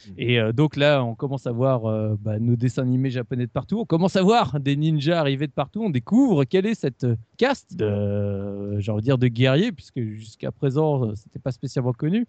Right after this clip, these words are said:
Speaker 1: Mhm.
Speaker 2: Mais voilà, on découvre le ninja, euh, super classe, uber class,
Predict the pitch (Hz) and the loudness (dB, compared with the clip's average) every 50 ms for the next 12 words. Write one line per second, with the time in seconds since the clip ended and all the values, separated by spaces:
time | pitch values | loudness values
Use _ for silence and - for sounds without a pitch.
0 | - - 104 98 - 139 147 160 175 170 151 147 139 135 131 131 135 135 151 - | -8 -14 -12 -4 0 2 4 6 6 6 6 4 4 4 4 4 4 4 2 2
1 | - - 208 196 175 156 143 143 135 143 147 147 135 120 143 147 151 156 147 143 | 2 2 0 2 2 4 4 4 4 4 2 0 0 0 0 2 2 2 2 2
2 | 127 117 113 110 110 107 - - 190 165 - 185 135 - - 147 139 151 160 - | 2 0 0 0 -2 -4 -6 -6 -6 -2 0 -2 -2 -2 -2 -4 -2 -2 -4 -6
3 | - - - 160 160 139 135 143 127 - - 135 127 156 170 - _ | -12 -10 -4 -2 -2 0 0 0 -2 -2 -4 -2 -2 -2 -4 -6 _